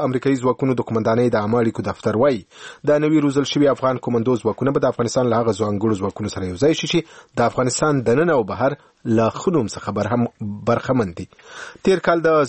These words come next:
ځانګړو افغان ځواکونو شمیر اوولس زره سرتیرو ته رسیده، خو په عملیاتو کې د دې ځانګړو ځواکونو د موثریت، آه، له کبله افغان او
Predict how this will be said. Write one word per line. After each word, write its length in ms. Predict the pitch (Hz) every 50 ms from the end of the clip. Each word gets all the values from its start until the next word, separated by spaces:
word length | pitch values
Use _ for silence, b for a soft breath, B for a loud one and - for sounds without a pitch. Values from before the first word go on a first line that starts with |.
| 147
ځانګړو 500 | 139 139 135 139 156 156 156 156 - 135 120
افغان 280 | - - 131 139 139 123 -
ځواکونو 340 | 131 120 - - 135 123 - -
شمیر 200 | 135 131 127 113 110
اوولس 360 | 131 143 135 117 104 92 -
زره 160 | 101 92 90 -
سرتیرو 560 | - 95 - - 98 92 87 90 90 101 95 - -
ته 80 | 104 98 92
رسیده، 280 | 87 - - 90 95 92 B B B B B B B - -
خو 160 | 139 147 135
په 180 | - 139 135 135 139
عملیاتو 320 | 139 147 147 139 151 131
کې 60 | - 139
د 60 | 135 127 135
دې 200 | 143 143 127 113
ځانګړو 380 | 123 120 117 117 139 160 151 - 151
ځواکونو 320 | 143 139 - 147 143 135
د 80 | 127 123
موثریت، 640 | 117 110 - - 113 113 127 147 143 - - -
آه، 760 | - - 123 117 117 117 113 113 110 110 110 107 110 110 113 117 113 104
له 100 | 110 - -
کبله 260 | 113 120 147 143 113 98 B B B B B B B - 113 120
افغان 340 | - - 143 143 143 147 160 - -
او 40 | 127